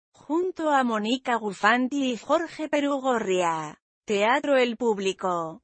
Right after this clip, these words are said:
congregados alrededor de la figura del director de escena Carlos Díaz,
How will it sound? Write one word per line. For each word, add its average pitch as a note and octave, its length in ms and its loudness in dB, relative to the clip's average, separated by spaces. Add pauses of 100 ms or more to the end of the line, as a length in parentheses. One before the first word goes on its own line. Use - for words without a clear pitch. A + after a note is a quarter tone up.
(160)
congregados A#3+ 840 0
alrededor A3 760 0
de A#3+ 140 -2
la G3+ 120 0
figura C4 540 -2
del A#3+ 200 0
director A3+ 600 0
de A#3+ 160 0
escena C4+ 480 -2
Carlos D#4 520 0
Díaz, E3+ 800 -4